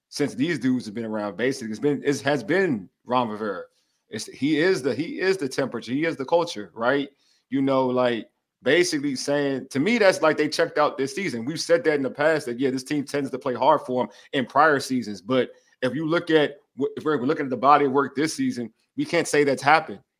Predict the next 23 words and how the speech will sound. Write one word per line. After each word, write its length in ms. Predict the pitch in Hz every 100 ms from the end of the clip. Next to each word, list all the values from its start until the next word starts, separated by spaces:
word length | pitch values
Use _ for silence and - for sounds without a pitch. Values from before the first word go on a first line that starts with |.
| -
We 60 | 135
can't 220 | 180 147
say 180 | 156 175
that 100 | 139
they 120 | 135
look 140 | 135
like 100 | 131
they're, 160 | 123 127
they're 240 | 123 127
improving, 480 | 117 104 127 95 90 92
right? 300 | 107 127 127 _ _ _ -
A-, 100 | 123 - -
and, 120 | 131
and, 240 | 127 123
like, 180 | 117 110
right 180 | 127 127
now, 220 | 156 180
it 60 | 143
looks, 180 | 143 -
it's 140 | 143
definitely 380 | - 156 165 135
worse 200 | 131 147
than 260 | 135 120